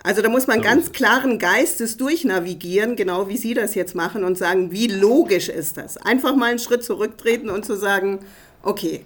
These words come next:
Speaker 1: kann das eigentlich sein? Und warum
Speaker 2: Genau.
Speaker 1: wird mir etwas Bestimmtes erzählt? Dass man auch diese Fragen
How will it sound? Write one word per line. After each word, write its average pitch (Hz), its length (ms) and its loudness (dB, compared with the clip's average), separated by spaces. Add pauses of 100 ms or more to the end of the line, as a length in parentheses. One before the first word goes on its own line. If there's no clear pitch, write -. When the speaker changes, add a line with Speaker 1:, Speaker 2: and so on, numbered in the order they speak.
Speaker 1:
kann 233 240 2
das 233 200 4
eigentlich 180 600 -2
sein? 160 460 -4 (600)
Und 185 240 0
warum 180 260 2
Speaker 2:
Genau. 262 180 4
Speaker 1:
wird 226 160 6
mir 226 220 4 (140)
etwas 220 360 2
Bestimmtes 233 560 2
erzählt? 208 680 -2
Dass 185 140 -4
man 247 140 -4
auch 233 140 -2
diese 269 260 0
Fragen 392 340 0